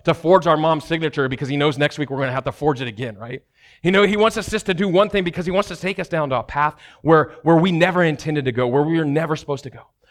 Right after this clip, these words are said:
right? He wants us to lie to, to cover things up. He wants us to lie just to be nice. He wants us to lie to, to make ourselves look better. He wants us to lie to, to try to prove ourselves to others. He wants us to lie to cheat. He really wants us to lie for any reason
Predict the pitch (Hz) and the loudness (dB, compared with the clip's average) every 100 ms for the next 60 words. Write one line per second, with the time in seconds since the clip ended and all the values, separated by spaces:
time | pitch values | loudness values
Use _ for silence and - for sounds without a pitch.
0 | _ 165 185 214 208 185 165 151 156 180 | _ 0 2 2 2 -2 0 2 4 2
1 | - 135 - - 175 - 196 190 175 156 | 0 -6 -6 -4 -2 4 4 4 -2 -2
2 | 139 170 - _ _ _ 190 202 202 190 | -2 -4 -8 _ _ _ 4 4 4 0
3 | 185 160 170 180 175 175 160 165 160 170 | 2 4 4 2 -2 -4 -2 -2 -2 -2
4 | 190 190 190 - 165 156 175 175 - - | -2 -2 -2 -2 0 2 0 -4 -10 -4
5 | 190 196 196 170 160 180 147 143 180 - | 0 0 2 2 2 0 0 -4 -4 -2
6 | 139 117 - - 185 202 190 165 156 165 | -4 -6 -10 -2 2 2 2 -4 0 4
7 | 156 180 180 165 - 165 165 185 160 - | 4 2 2 -2 -2 -4 0 0 0 -4
8 | 185 196 160 143 147 135 135 120 123 - | -6 2 2 2 -2 -4 -8 -10 -12 -20
9 | _ - - 202 208 190 - 175 165 185 | _ -18 2 4 4 2 -2 0 2 2
10 | 175 - 190 180 - - - 175 208 233 | 0 -4 -6 -8 -10 -20 -4 2 4 4
11 | 208 196 196 - 165 170 185 185 175 170 | 4 2 0 2 2 4 2 2 0 -2
12 | - 185 196 190 175 - _ _ _ _ | -4 -2 0 0 -2 -6 _ _ _ _
13 | 139 180 131 110 | 0 0 -2 -10